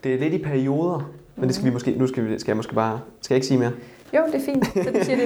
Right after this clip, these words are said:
Speaker 2: er lidt i perioder.
Speaker 1: <laughs> Ja,
Speaker 2: Altså, nogle perioder
Speaker 1: ja.
Speaker 2: mere end andre. Ja.
Speaker 1: Ja, ja, det er, hvis der er sket et eller andet specifikt,
Speaker 2: Ja.
Speaker 1: og så kan jeg gå og overtænke,
Speaker 2: Ja.
Speaker 1: hvad skal jeg gøre?
Speaker 2: Hvad skal jeg gøre?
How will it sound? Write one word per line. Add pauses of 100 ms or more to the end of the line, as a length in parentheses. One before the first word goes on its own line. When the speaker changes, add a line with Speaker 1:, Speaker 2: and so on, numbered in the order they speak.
Speaker 2:
er
lidt
i
perioder.
Speaker 1:
<laughs>
Ja,
Speaker 2:
Altså,
nogle
perioder
Speaker 1:
ja.
Speaker 2:
mere
end
andre. (200)
Ja. (480)
Speaker 1:
Ja,
ja,
det
er,
hvis
der
er
sket
et
eller
andet
specifikt, (120)
Speaker 2:
Ja. (280)
Speaker 1:
og
så
kan
jeg
gå (120)
og
overtænke, (560)
Speaker 2:
Ja.
Speaker 1:
hvad
skal
jeg
gøre? (440)
Speaker 2:
Hvad
skal
jeg
gøre?